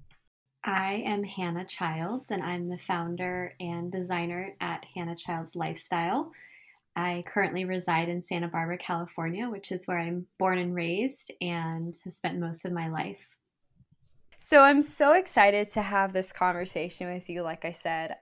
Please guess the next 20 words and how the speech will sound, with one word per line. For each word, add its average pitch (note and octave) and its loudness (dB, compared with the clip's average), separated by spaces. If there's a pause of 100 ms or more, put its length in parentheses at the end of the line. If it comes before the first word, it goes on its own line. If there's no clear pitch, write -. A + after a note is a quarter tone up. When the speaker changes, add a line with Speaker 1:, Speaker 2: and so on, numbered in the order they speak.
Speaker 2:
I D#3 -2
am F#3 -4 (200)
<laughs> D4+ 2
probably D4+ 4 (240)
one G3 4
of C4+ 4
your C4 0
biggest G#3+ 0
fans G3+ 4
around G3+ 8
this D4+ 10
area. B3 12
<laughs> C#4+ 6
Speaker 1:
<laughs> D#4+ 12 (220)
Speaker 2:
So G#3+ 10 (300)
for D4 12
anybody D#4+ 10
who E4 4
knows G#3+ 4
me, F3 -6